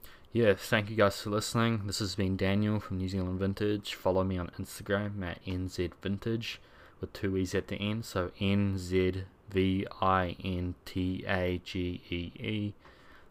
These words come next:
Um, my links will be in the description, so go check me out.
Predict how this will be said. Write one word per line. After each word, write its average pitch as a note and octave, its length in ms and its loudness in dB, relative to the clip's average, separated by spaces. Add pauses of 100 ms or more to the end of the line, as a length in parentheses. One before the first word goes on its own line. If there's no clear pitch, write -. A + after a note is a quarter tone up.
(120)
Um, F2+ 500 -2
my G2 100 2
links - 540 2
will F#2 80 -2
be F#2 160 2
in F2 80 -2
the F2 60 0
description, F#2+ 680 -2
so F2 380 -4
go E2+ 180 -2
check - 240 -12
me F#2+ 120 -2
out. F#2+ 320 0